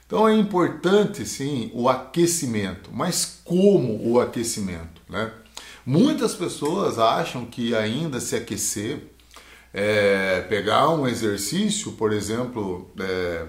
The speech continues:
do James Stamp, do Lous Maggio, do Claude Gordon, ou então do Max Schulzberg, e ficar tocando aí durante meia hora até se aquecer. É claro <clears throat> que isso funciona,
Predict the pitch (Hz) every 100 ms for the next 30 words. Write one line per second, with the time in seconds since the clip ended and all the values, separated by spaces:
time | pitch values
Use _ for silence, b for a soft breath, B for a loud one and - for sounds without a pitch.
0 | 80 - 98 98 90 87 127 117 92 90
1 | - 123 170 147 104 98 92 101 98 82
2 | 85 101 131 143 143 - 101 95 92 B
3 | B - 107 110 104 98 - 98 95 92
4 | 123 147 143 113 104 107 101 101 107 113
5 | 104 110 113 110 98 92 107 107 - 110
6 | 95 85 117 139 156 127 101 101 98 B
7 | B B B - 123 127 131 - 117 120
8 | 107 - 113 - 120 127 127 98 98 127
9 | 123 104 120 - 101 160 139 107 117 139
10 | 127 113 127 127 131 - 120 - 104 -
11 | B B B - 165 - 160 170 - -
12 | 92 - 117 104 - 131 127 127 135 156
13 | 160 - 135 117 117 190 -